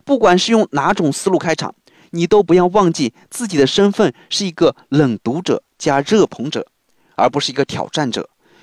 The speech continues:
尤其是当你尝试加入一个交谈的时候，千万不要去挑战他们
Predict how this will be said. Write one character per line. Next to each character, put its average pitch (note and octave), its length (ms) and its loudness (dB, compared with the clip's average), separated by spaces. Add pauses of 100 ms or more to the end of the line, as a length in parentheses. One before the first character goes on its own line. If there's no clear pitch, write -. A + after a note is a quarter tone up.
(120)
尤 G3 220 4
其 G3 240 -4 (140)
是 A3 120 -8
当 A3+ 160 2
你 G3 80 0
尝 C#3+ 320 -8
试 G3+ 160 -6
加 F#3+ 180 0
入 F#3+ 120 2
一 E3+ 80 -6
个 E3+ 100 2
交 A3 280 0
谈 C#3 180 -10
的 A2 60 -6
时 - 140 -8
候， A2+ 220 -4 (260)
千 A#3 300 0
万 A#3 160 2
不 D#3 80 -2
要 E3 100 4
去 F3 200 -6
挑 - 340 -12
战 E3+ 200 0
他 D3+ 100 -4
们 D3+ 180 -2